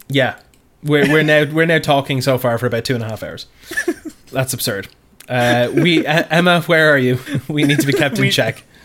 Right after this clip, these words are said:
Speaker 2: We need an adult, preferably Emma.
Speaker 1: Uh, okay, so first up, we've got a reprint in a legendary
Speaker 2: Yep.
Speaker 1: creature, Thalia, Guardian of Thraben, one and a white for a two one legendary human soldier with first strike that reads,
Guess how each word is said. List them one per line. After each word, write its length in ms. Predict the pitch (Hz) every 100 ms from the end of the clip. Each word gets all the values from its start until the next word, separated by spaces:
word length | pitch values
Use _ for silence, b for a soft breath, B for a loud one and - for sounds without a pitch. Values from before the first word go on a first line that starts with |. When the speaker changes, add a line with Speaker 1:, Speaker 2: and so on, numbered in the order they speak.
| B B -
Speaker 2:
We 120 | 156
need 160 | 156 151
an 40 |
adult, 400 | 147 135 135 135 _ _ _ -
preferably 680 | 359 370 320 139 135 135 127
Emma. 220 | 123 131
Speaker 1:
Uh, 500 | 220 302 302 294 277 b b b _ _ _ _ - -
okay, 300 | 147 147 104 -
so 340 | - 190 139 - _
first 380 | - - 160 -
up, 200 | 147 - b b b b b b
we've 60 | 117
got 100 | 120
a 20 |
reprint 420 | 127 180 190 175
in 120 | -
a 60 | 131
legendary 440 | 123 135 147 143
Speaker 2:
Yep. 100 | 131
Speaker 1:
creature, 400 | 131 123 113 107 - -
Thalia, 560 | - 139 170 196 190
Guardian 500 | 156 - 135 151 156
of 80 | 147
Thraben, 500 | - 131 123 110 101
one 340 | 127 131 160 202
and 180 | 156 160
a 60 |
white 280 | 135 120 120
for 180 | - 123
a 80 | 117
two 240 | - 196
one 380 | 175 127 123 123
legendary 480 | 127 123 151 175 175
human 340 | 143 180 185
soldier 480 | 170 139 131 123 117 b b
with 120 | 117
first 240 | - 190
strike 320 | - 143 131 135
that 100 | 117
reads, 340 | 135 135 131